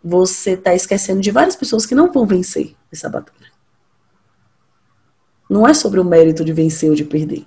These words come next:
Tem nada a ver com isso. Não é cruel a gente usar o termo batalha, porque tem uma galera que não vai. E aí, ela foi derrotada? Então, todos os anos ali nesse convívio com uma doença tão difícil,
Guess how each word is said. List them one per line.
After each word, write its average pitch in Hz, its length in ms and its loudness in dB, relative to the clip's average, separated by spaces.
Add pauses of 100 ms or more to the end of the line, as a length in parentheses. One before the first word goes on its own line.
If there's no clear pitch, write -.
Tem 294 160 -2
nada 196 300 0
a - 20 -4
ver - 140 -8
com - 120 -14
isso. - 280 -18 (800)
Não 165 80 -2
é 180 60 4
cruel 185 480 4
a 160 40 0
gente 156 240 -4
usar 160 140 -2
o 147 80 -4
termo 156 240 0
batalha, 165 720 0
porque 175 240 -6
tem 208 120 -4
uma 208 100 -2
galera 220 340 2
que 226 100 -8
não 269 140 -2
vai. 220 180 2
E 208 40 4
aí, 196 80 2
ela 175 120 2
foi 180 100 -2
derrotada? 170 760 0 (1040)
Então, 233 300 6
todos 277 380 8
os 240 200 4
anos 214 500 6 (320)
ali 214 380 8
nesse 208 640 6 (280)
convívio 208 760 6
com 196 80 -4
uma 196 120 2
doença 190 360 0
tão 190 140 0
difícil, 175 760 -4